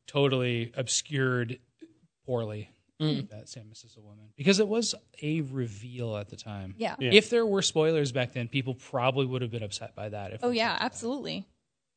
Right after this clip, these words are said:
Speaker 3: I mean, I was upset when Sheik was, uh, revealed to be Zelda to me. I
Speaker 1: How'd,
Speaker 3: had no
Speaker 1: how'd that
Speaker 3: idea.
Speaker 1: go down?
Speaker 2: Spoilers.
Speaker 3: Um, my friend was just talking about it as if I knew, and I was like, "What?"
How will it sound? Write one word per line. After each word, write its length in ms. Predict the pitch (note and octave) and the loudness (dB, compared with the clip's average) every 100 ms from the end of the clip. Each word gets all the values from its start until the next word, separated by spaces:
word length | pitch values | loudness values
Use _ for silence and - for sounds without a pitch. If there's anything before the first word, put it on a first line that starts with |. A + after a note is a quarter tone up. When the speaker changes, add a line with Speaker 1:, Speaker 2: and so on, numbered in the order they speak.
| - | -8
Speaker 3:
I 20 | |
mean, 220 | G#3+ G#3 | -6 -2
I 120 | F#3+ A3 | 0 0
was 120 | A3 | -2
upset 300 | - A3 G3 | -2 -2 -2
when 80 | G3 | -6
Sheik 300 | - G#3 _ | -6 -12 _
was, 340 | F#3+ F#3 - _ _ _ _ _ _ _ - | -8 -6 -10 _ _ _ _ _ _ _ -2
uh, 160 | G3 E3+ | -2 -2
revealed 340 | G#3 F#3+ F#3+ | -4 -2 -2
to 60 | F#3 | -4
be 100 | G3+ | -6
Zelda 300 | F#3 F3 F3+ | 0 -2 -2
to 100 | F3 E3+ | -6 -4
me. 220 | F#3 - _ _ _ - - | -4 -4 _ _ _ -20 -2
I 40 | A#3 | 0
Speaker 1:
How'd, 40 | |
Speaker 3:
had 120 | B3 | 2
no 60 | G#3 | 6
Speaker 1:
how'd 120 | D#3+ | 6
that 80 | D3+ | 6
Speaker 3:
idea. 120 | B3+ | 6
Speaker 1:
go 60 | D3 | 4
down? 240 | D3+ C3 - | 4 2 -2
Speaker 2:
Spoilers. 640 | - - F#3 A3+ F3+ - C4+ | -4 -2 0 2 0 2 2
Speaker 3:
Um, 200 | B3+ - | 2 2
my 120 | B3+ | 0
friend 200 | - B3 | 2 2
was 140 | A#3+ A#3 | 0 2
just 100 | A3 | 2
talking 300 | F#3+ G3 G#3 | 2 0 -2
about 260 | G3+ F#3+ F#3+ | -2 0 0
it 80 | G3 | -2
as 120 | G3 | -6
if 140 | F#3+ | -4
I 80 | F3+ | -4
knew, 300 | F3 E3+ G3 | -4 -6 -4
and 80 | A3+ | 0
I 40 | A3+ | 2
was 100 | A#3+ | 2
like, 100 | A#3+ | 0
"What?" 280 | A#3+ D#4 | 0 2